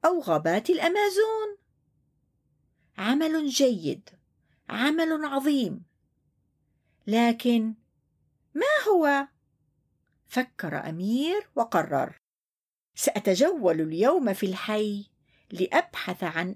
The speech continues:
أي أحد يحتاج للمساعدة، وهكذا سأحظى بفرصة لتحقيق فكرتي."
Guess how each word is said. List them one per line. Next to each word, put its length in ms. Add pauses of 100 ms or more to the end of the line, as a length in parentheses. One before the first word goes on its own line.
أي 480
أحد 260 (200)
يحتاج 600
للمساعدة، 1120 (1040)
وهكذا 1000 (580)
سأحظى 760
بفرصة 640 (200)
لتحقيق 800
فكرتي." 1000